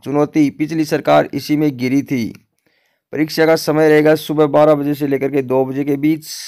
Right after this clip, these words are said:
और ग्यारह बजे सेंटर पर है वो पहुंचना होगा। नेक्स्ट चलते हैं, सरकार बदलते ही ग्यारह साल बाद एक सौ चौवन शिक्षकों की विवादित भर्ती पर त-, लटकी तलवार।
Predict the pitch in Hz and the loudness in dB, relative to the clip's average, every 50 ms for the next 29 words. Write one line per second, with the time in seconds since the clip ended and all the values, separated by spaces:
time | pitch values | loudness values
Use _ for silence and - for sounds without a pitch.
0 | - - - 131 131 123 131 143 143 151 147 143 143 147 - - 135 127 123 131 | -14 -8 -6 -6 -4 -2 0 2 4 2 2 0 -2 -4 -4 -4 -6 -6 -6 -8
1 | 135 - - 139 135 135 131 131 131 123 - - _ - 113 120 127 127 139 139 | -6 -4 -2 0 0 2 2 0 0 -2 -6 -8 _ -8 -6 -6 -6 -6 -4 -2
2 | 139 143 143 135 143 165 180 _ _ _ _ _ _ _ _ _ _ _ _ _ | -2 0 0 0 0 -2 -4 _ _ _ _ _ _ _ _ _ _ _ _ _
3 | _ _ _ _ - 101 117 135 156 151 - 147 147 147 151 160 175 175 175 185 | _ _ _ _ -10 -6 -4 -4 -4 -4 -4 -4 -2 -2 0 0 0 0 -2 -4
4 | 185 _ _ _ _ _ _ _ _ _ _ _ _ _ _ _ _ _ _ - | -8 _ _ _ _ _ _ _ _ _ _ _ _ _ _ _ _ _ _ -20
5 | - - 135 143 135 - 160 175 170 151 165 165 170 160 160 170 170 156 156 165 | -8 -2 -2 0 2 4 4 4 4 4 2 2 2 2 0 0 0 2 2 4
6 | 170 170 170 - 170 160 160 156 160 165 160 151 160 156 165 151 - - 151 151 | 4 4 4 4 4 2 4 4 4 2 4 2 0 -2 -4 -4 -2 0 2 2
7 | 160 156 151 - 147 - - - 143 151 156 165 160 151 147 135 143 143 156 165 | 2 0 -2 -6 -10 -10 -6 -2 -2 0 0 2 2 2 4 4 4 2 2 0
8 | 147 139 139 135 131 - 160 143 156 147 113 - - - _ _ - 123 135 139 | -2 0 -2 -2 0 0 -2 -2 -2 -2 -4 -6 -12 -14 _ _ -6 -4 -4 -4
9 | - - 156 156 - 143 143 139 139 135 127 113 - - | -2 -2 -2 0 0 2 2 4 4 4 4 2 0 -4